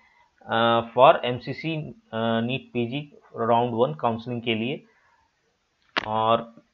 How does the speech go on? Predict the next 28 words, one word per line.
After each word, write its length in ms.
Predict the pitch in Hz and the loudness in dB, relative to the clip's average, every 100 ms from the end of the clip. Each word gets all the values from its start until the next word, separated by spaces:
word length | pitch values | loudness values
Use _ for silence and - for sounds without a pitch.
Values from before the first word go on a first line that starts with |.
| _ _ _ _ _ _ _ _ _ - | _ _ _ _ _ _ _ _ _ -10
ये 320 | 127 170 175 156 | 4 6 6 4
थी 80 | |
दोस्तों 680 | 151 156 156 160 160 - 127 | 2 2 4 2 2 -2 0
all 200 | 127 139 | 2 2
India 300 | 147 151 147 | 4 4 6
quota, 380 | 151 147 156 151 - _ _ - | 4 8 8 8 0 _ _ -16
डीएनबी 720 | 120 120 135 143 139 151 151 - 117 | -6 0 2 2 2 2 2 -2 4
as 140 | 120 | 4
well 260 | 113 135 139 | 6 6 8
as 200 | 139 139 - _ - _ - | 8 6 -2 _ -20 _ -10
deemed 360 | 110 131 160 143 | 0 2 2 0
की 300 | - 151 151 | 2 2 4
total 260 | 127 127 135 | 2 2 2
number 200 | 135 135 | 4 6
of 120 | 139 | 4
seats 680 | - - - - 156 160 - - - _ _ _ _ _ - 113 | 2 -16 -10 0 0 0 -6 -20 -20 _ _ _ _ _ -6 -2
different 400 | - 139 131 - | 0 0 0 2
categories 580 | 104 143 131 139 135 147 | 4 2 0 0 0 -2
में, 200 | 156 220 _ _ _ _ _ _ - - - - - _ _ _ _ _ _ _ - | -4 -4 _ _ _ _ _ _ -20 -18 -16 -18 -20 _ _ _ _ _ _ _ 6
क्या 180 | 131 | 8
सीट्स, 460 | 131 - 135 - - | 8 4 -4 -4 -2
अ, 200 | 127 127 | 4 4
फर्स्ट 320 | 113 127 - | 4 0 2
राउंड 180 | 127 127 | 0 2
of 80 | 143 - | 0 2
counseling 380 | 120 117 131 127 | 0 -2 -6 -2
के 80 | 127 | 0
लिए 300 | 135 175 | 0 -2